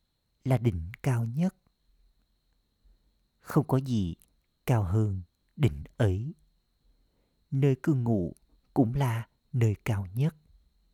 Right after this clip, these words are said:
Không ai biết ý nghĩa của sự giải thoát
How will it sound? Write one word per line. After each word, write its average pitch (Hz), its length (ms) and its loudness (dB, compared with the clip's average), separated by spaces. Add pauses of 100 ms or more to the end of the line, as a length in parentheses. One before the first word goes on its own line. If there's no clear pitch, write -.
(920)
Không - 340 -2
ai 104 240 -2
biết 123 180 -2 (480)
ý 107 160 2
nghĩa 110 360 -2 (100)
của 110 420 -4 (440)
sự - 200 -2
giải 107 340 0
thoát 185 320 -8